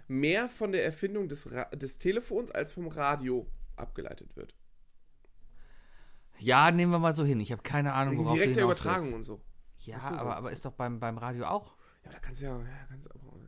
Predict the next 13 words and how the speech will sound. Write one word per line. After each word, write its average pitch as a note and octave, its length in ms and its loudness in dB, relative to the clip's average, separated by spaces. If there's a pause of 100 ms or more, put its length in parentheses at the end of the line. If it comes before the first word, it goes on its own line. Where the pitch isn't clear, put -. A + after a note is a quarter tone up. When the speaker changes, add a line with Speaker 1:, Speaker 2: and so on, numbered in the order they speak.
(440)
Speaker 2:
Beim A#2 120 -6
Fernsehen D#3+ 240 -2
kannst D#3+ 160 -4
du C3 40 -4
auch F#3 100 -4
aufzeichnen. A2+ 720 -4 (280)
Nee, B2 100 -4
das B2 140 -4
ging F3+ 120 -6
früher A#2+ 240 -2
noch G2 120 -4
nicht. F#2+ 280 -10 (2000)
Speaker 1:
Ja. - 460 -20